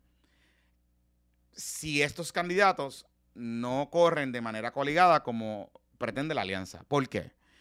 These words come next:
Porque no estamos hablando de un candidato, o sea, según lo que ellos mismos dicen en el caso, estamos hablando de Juan Dalmau para la gobernación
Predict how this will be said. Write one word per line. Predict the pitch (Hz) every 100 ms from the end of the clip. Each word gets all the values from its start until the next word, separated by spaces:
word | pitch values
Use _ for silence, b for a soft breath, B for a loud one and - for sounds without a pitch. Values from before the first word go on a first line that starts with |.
| b b b b b _ _
Porque | - 196
no | 170
estamos | 170 214 202
hablando | 208 202 208
de | 202
un |
candidato, | 202 196 180 175 185 190 185 - -
o | 139
sea, | 143 -
según | - - 139 170
lo | 214
que | 175
ellos | 185 185
mismos | 196 190
dicen | 165 175
en | 170
el | 160
caso, | 190 135
estamos | 127 143
hablando | 151 143 120
de | 101 90 -
Juan | 104 101
Dalmau | 95 95
para | 90 107
la | 110
gobernación | 117 135 233 233